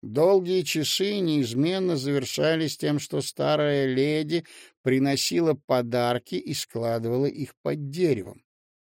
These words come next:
Какой дивный запах! В глазах старушки сверкало отражение того, кем она раньше была,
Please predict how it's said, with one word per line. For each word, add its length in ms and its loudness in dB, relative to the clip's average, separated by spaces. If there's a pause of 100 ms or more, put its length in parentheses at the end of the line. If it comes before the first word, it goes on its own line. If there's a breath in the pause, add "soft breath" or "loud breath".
(520)
Какой 600 -2
дивный 720 -2
запах! 640 -6 (1160)
В 120 -12
глазах 540 0
старушки 800 -2 (280 soft breath)
сверкало 680 0
отражение 1080 -2
того, 520 -2
кем 240 -4
она 320 0
раньше 480 -2
была, 600 2